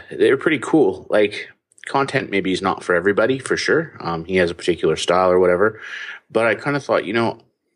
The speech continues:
I get what he's doing here. And what sort of resonated with me was that one of the reasons why I wanted to do the physical newsletter was because I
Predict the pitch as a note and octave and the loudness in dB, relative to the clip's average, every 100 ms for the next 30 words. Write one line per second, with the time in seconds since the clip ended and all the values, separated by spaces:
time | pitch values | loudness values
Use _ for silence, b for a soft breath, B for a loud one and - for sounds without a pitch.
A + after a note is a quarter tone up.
0 | _ - A2 - A#2+ - C3 G2+ - F#2 | _ -6 -6 0 2 2 2 0 -2 2
1 | G2+ G2 F#2 D#2+ D2+ - B B B B | 2 2 -2 -6 -6 -14 B B B B
2 | B B B _ G2+ G#2 G2 G2 F#2 - | B B B _ 0 0 0 -2 -6 -12
3 | _ _ _ _ _ - F#2 B2 - D3+ | _ _ _ _ _ -8 0 0 2 2
4 | D3+ F#2+ F#2 G2 A#2 G2+ F2+ E2+ F2 - | 2 4 2 2 2 2 2 2 0 -2
5 | F2+ F2 F2 E2 - F2+ - G#2 C3+ A#2+ | -2 2 2 2 2 2 4 2 2 2
6 | F2 F#2+ F#2 F#2+ F2+ F2 E2+ E2+ F2+ - | 0 -2 -2 -2 2 2 2 0 -2 -2
7 | E2 D#2+ - F2+ F2+ - D#2 E2 A#2 E2 | -2 -2 0 0 0 0 0 2 2 2
8 | D#2+ D#2 D#2 B B B - G2+ A#2 C3+ | 2 2 0 B B B -2 0 2 2